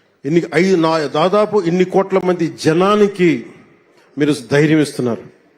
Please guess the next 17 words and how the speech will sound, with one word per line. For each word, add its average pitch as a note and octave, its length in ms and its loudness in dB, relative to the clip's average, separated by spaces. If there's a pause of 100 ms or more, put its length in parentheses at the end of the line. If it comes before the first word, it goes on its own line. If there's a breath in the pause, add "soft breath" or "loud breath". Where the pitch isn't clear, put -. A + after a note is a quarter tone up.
(1000 soft breath)
అలాగే F#3+ 280 2
నేను G3 160 2 (1300 soft breath)
అనిత, F3 260 0 (280)
మేడం F3+ 240 0
అనిత F#3+ 220 -2
గారికి G3 280 -2
కూడా F#3+ 140 2
చెప్తా E3+ 300 -2
ఉన్నాను, A#2+ 240 -6 (460)
మీకు G3 220 2
విధి E3+ 260 0
నిర్వహణలో F3 800 0 (1120 soft breath)
మీ C#3+ 260 2
మీద F#3 300 2 (1000 soft breath)
చిన్నపాటి F3+ 560 0
కించపరిచిన E3+ 840 -2 (360)
మీ C#3+ 160 -2